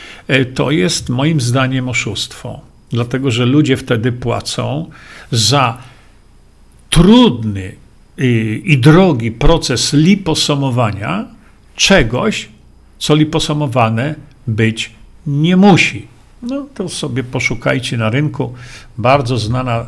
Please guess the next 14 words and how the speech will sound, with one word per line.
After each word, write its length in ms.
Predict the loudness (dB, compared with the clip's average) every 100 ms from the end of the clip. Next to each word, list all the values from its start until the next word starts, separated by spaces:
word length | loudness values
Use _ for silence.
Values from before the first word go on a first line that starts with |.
| -6
wam 300 | -6 -2 -2
firma 500 | -4 -4 -2 -2 -2
liposomuje 800 | -2 -2 -2 -6 -6 -6 -6 -6
witaminę 520 | -6 -8 -10 -10 -6 -2
B 160 | -2
trzy. 300 | -2 -8 -8
No, 160 | -10 -8
nie, 160 | -8 -4
nie 140 | 0
wiedzą, 400 | 0 0 -2 -4
o 60 | -6
co 140 | 2 2
tutaj 280 | 2 -6 -10
chodzi. 360 | -10 -10 -12